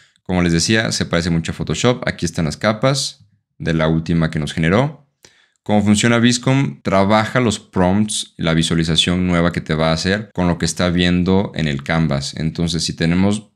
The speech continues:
más cosas prendidas o aunque estemos seleccionando una capa de abajo, realmente no le importa eso a Viscom, lo que le importa es lo que se ve en el canvas, que eran errores que a mí me llegaban a pasar. Entonces tenemos ese canvas prendido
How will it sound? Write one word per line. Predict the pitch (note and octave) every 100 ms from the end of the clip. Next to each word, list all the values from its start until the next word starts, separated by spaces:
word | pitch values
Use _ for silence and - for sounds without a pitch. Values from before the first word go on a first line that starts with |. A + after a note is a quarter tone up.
| -
más | F#2 F2+ F#2
cosas | - F#2 F#2+
prendidas | F#2+ D#2 D#2 E2 E2 E2+ -
o | D#2
aunque | D2
estemos | C#2+ F2 F#2
seleccionando | E2+ D2 D2 D#2 D#2
una | E2 D2+
capa | D#2+ D#2
de | E2
abajo, | D#2 F#2 F#2+ C3 C#3 -
realmente | E2+ F2 E2 E2+
no | E2+
le |
importa | E2 D#2+ D#2+ D#2+
eso | D#2 D#2+
a |
Viscom, | E2 F2+ - G#2
lo | E2
que | D#2+
le |
importa | D#2 D2+ D#2+ - F#2+ -
es | E2+
lo | D#2+ E2
que | D2+
se | -
ve | C#2 D2
en | C#2+
el | C2+
canvas, | - B1 - - - -
que |
eran | D#2+ D#2
errores | C#2+ D2 D2+ D#2
que | D#2
a |
mí |
me | D2
llegaban | C#2+ C#2 C2+ B1+
a |
pasar. | B1 B1+ - - - _ _ _ _ _
Entonces | E2 D#2 E2 E2 D#2+ -
tenemos | E2 F2 D#2+
ese | E2 E2
canvas | D#2+ D#2+ D#2
prendido | - E2 F#2 A2 B2 D#3+